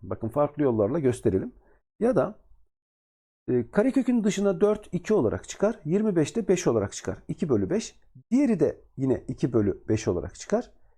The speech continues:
Biz burada bölmeyi yaparsak iki bölü beşi aynen yaz. Diğerini ters çevir. Beş bölü iki olarak çarp. E, çarpmada ne olur? Sadeleştirmeler olur. Çapraz. Sonuç yine bir çıkar. Cevabımız da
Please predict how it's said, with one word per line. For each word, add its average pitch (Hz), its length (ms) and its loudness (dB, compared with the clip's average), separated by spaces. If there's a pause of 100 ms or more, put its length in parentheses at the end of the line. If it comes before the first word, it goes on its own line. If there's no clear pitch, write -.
(160)
Biz 214 220 -4
burada 208 280 0
bölmeyi 180 380 2
yaparsak 151 580 0
iki 185 240 -4
bölü 180 220 2
beşi 170 240 2
aynen 151 340 2
yaz. 147 400 0 (540)
Diğerini 196 400 2
ters 175 280 2
çevir. - 580 -2
Beş - 340 -2
bölü 117 180 2
iki 123 200 -2
olarak 127 360 0
çarp. - 340 -4 (800)
E, - 60 -12
çarpmada 143 520 0
ne 202 80 0
olur? 175 220 2
Sadeleştirmeler 143 880 0
olur. 104 220 0
Çapraz. - 600 -2 (360)
Sonuç 190 220 -6
yine 151 200 -2
bir 117 100 2
çıkar. - 420 -10 (340)
Cevabımız 139 480 0
da 233 200 -4